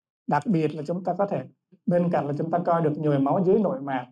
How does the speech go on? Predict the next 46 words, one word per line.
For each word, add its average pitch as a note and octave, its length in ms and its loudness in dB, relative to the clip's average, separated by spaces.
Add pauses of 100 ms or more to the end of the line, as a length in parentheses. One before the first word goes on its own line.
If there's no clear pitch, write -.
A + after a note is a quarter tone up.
và D3+ 120 -20
cả C3+ 140 -12
nhồi F3 220 2
máu D3 200 0
các G3+ 200 -8
cơ F3 200 2
nhú F3+ 400 2
mà D3+ 160 -4
thường D3 220 2
thường C#3+ 260 2
cũng D3+ 160 -4
khó E3+ 360 0
có G#3+ 60 0
thể - 260 -6
thấy E3+ 100 -4
được F3+ 200 0
trên E3 140 -6
siêu D#3+ 280 -4
âm. D#3 180 -2 (1700)
Hoặc E3+ 140 -8
là C#3 260 2
xơ F3 320 2
hóa D#3+ 400 2
trong E3 200 -2
những E3+ 160 -4
thành, C#3+ 280 -6 (160)
trong D#3+ 400 -8 (120)
thành C#3 180 -4
cơ E3 180 2
tim E3 160 0
bị C3+ 220 -4
phì C3+ 140 -6
đại. A#2 300 -6 (1800)
Và C#3 160 -2 (180)
từ E3 120 0
đó D3 200 4
chúng, B3 180 -4
chúng G#3 140 -4
ta F#3 120 -4
sẽ F#3 160 -2
có F3 280 2
được D#3+ 120 0
cái F3 100 0
bản D3+ 240 -2
đồ D3 280 2
cơ E3 140 2